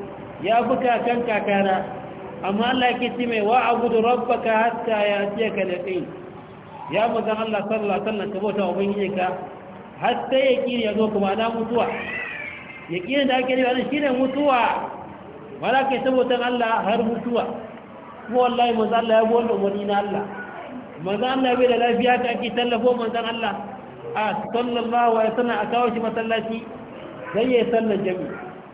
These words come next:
Za ka baka yana gaba, manzon Allah ce, "Tsaya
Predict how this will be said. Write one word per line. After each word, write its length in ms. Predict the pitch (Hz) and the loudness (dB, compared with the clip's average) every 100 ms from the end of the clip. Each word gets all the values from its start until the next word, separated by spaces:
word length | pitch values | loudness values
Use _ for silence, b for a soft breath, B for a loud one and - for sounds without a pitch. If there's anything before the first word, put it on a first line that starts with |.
| - - - - | -20 -20 -16 0
Za 100 | 214 226 | 2 4
ka 160 | 220 | 2
baka 240 | 208 240 226 | 4 2 2
yana 300 | 226 226 202 | 2 2 2
gaba, 400 | 185 190 214 226 - - - - - | 2 2 2 2 -2 -6 -10 -12 -10
manzon 180 | 165 220 | -4 0
Allah 180 | 226 214 | 0 0
ce, 100 | 220 | 0
"Tsaya 240 | 202 214 | 2 4